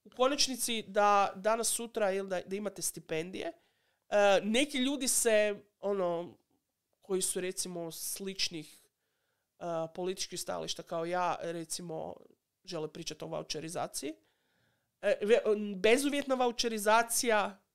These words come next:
nije nešto, dakle, vaučerizacija je isto reforma svih reformi, ne? Kad biste išli u to, ja uvijek se može reći, aha, ovaj, ono, kada bismo uveli vaučere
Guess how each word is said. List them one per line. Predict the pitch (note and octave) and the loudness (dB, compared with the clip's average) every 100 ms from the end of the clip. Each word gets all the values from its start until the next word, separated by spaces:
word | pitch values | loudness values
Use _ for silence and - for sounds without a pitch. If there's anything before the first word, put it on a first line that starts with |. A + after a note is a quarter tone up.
| _ | _
nije | G3+ F#3+ G3+ F#3+ | -20 -12 -4 -2
nešto, | F3+ F3+ - - | 0 2 2 0
dakle, | F3+ F3+ G3+ | -6 -10 -8
vaučerizacija | G#3 - G3+ B3+ - G#3+ | -6 -6 -6 -6 -4 -6
je | F#3+ G3+ G3+ | -4 -4 -4
isto | - F3+ | -6 -4
reforma | E3+ E3 E3 | -4 -6 -10
svih | - - | -10 -12
reformi, | - - - - | -14 -14 -16 -18
ne? | - - - _ _ | -20 -20 -20 _ _
Kad | F#3+ | -6
biste | F#3 - G#3+ | -2 -2 0
išli | - G#3+ | 0 0
u | F3+ | -2
to, | G3+ A3+ | 0 0
ja | - G3+ | 4 4
uvijek | A3+ A3 | 4 2
se | G#3+ | 0
može | A3 G#3 | 0 2
reći, | G#3 G3+ - | 2 2 0
aha, | F#3+ A3+ F3 - - - - - | 4 4 4 -2 -20 -20 -8 4
ovaj, | G3+ F#3+ F3 F3+ - _ _ | 6 6 4 2 -10 _ _
ono, | - F#3 D#3+ D3 - | 2 4 4 2 4
kada | G3+ G3+ | 6 8
bismo | G3+ G#3 G#3+ | 6 2 2
uveli | A3+ D#4 D4+ A3+ | 4 10 10 10
vaučere | G3+ A3 G#3+ G#3+ - D3 G#3 F4+ | 10 12 12 10 6 8 6 6